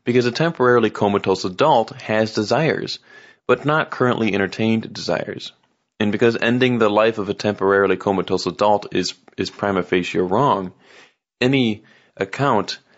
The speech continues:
that only talks of currently entertained desires as the reason for the wrongness of killing would be very weak on explanatory power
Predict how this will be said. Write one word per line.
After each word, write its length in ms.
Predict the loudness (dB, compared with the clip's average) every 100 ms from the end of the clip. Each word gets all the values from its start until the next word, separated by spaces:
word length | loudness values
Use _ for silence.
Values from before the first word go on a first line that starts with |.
| _ _ -2
that 300 | 0 -2 _ 0
only 340 | 2 2 0
talks 600 | 0 0 0 -4 -10 -10 -12 -2
of 300 | -2 -2 -8 -16
currently 500 | -4 -2 -2 -2 -2
entertained 460 | -2 -4 -2 0 0
desires 500 | 2 2 2 0 -2
as 200 | -2 -2
the 80 |
reason 400 | -2 0 0 0
for 160 | -2 0
the 80 | 2
wrongness 420 | 2 0 -2 -6
of 120 | -8
killing 440 | -4 -2 -2 -6 -8
would 240 | 0 0 0
be 80 |
very 300 | 0 2 2
weak 340 | 0 -4 -4 -6
on 60 |
explanatory 720 | -6 -6 -4 -2 -2 -4 -6
power 500 | -2 0 2 0 -4